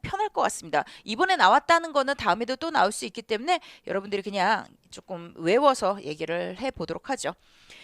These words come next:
자, 틀린 거를 고르래요. 그러면 이제 한번 바꿔볼게요. 어, 일단 피씨를 볼 건데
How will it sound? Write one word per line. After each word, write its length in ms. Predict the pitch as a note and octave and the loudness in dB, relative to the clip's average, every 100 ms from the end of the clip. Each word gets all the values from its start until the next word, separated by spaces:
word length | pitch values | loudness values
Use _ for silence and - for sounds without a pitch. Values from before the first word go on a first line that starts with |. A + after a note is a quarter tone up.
| - | -6
자, 140 | - | -2
틀린 400 | G3+ - A4 C5 | -2 2 2 2
거를 220 | A#4+ G#4+ G4 | 4 4 4
고르래요. 500 | G#3+ G3 F#3 E3+ F3 | 0 2 4 4 2
그러면 340 | G#3 F#3 F#3 | -2 -2 -4
이제 200 | F#3 D4 | -2 0
한번 280 | F4 D#4+ C#4+ | 0 0 -4
바꿔볼게요. 920 | - - B3+ G3 - F3 D#3+ G#3 F4+ - - - - _ | -6 0 0 0 -8 -2 2 6 6 2 -20 -20 -20 _
어, 180 | - F#3+ | -2 0
일단 260 | G3+ D#4+ D4 | 6 6 6
피씨를 540 | - A#4+ - A4+ A#4 | 2 0 0 4 4
볼 160 | - - | 4 -2
건데 540 | - A3+ B3 F4+ F#3 | 2 0 4 4 4